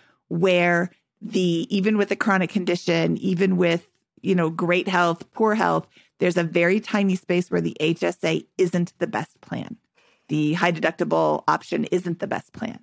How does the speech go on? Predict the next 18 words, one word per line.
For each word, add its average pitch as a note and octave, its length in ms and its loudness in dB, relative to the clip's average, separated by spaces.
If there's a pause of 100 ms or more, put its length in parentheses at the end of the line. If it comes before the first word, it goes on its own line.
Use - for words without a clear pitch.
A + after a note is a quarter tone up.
So - 480 -4 (440)
I E3 140 6
would A#3+ 300 0
say F3 320 2
if E3 120 -2
you F3+ 180 2
are A3+ 60 2
going F#3+ 300 0
out E3+ 160 2
on A3 80 2
the A3+ 120 2
exchange F3 720 -2
trying D#3 260 -2
to F3 180 0
find E3 280 -2
this F#3+ 160 -4
for - 140 -4
yourself, G#3+ 560 0